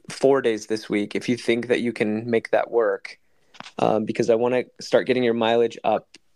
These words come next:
throughout the week. So let's, let's do this. So you've been running Mondays, Thursdays, and Saturdays.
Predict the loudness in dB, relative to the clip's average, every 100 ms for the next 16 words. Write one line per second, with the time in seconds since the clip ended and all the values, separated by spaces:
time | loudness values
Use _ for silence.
0 | _ -2 2 4 4 0 -4 -2 0 -2
1 | -2 -8 -20 _ -20 _ _ -10 -10 -12
2 | -12 0 4 4 2 -2 -4 -2 0 0
3 | 2 2 2 0 -4 -2 0 2 2 0
4 | 0 -2 0 0 2 2 0 -4 -12 -20
5 | _ _ _ _ _ 2 2 2 2 2
6 | 0 -4 -8 -6 0 0 0 -2 -4 -4
7 | -8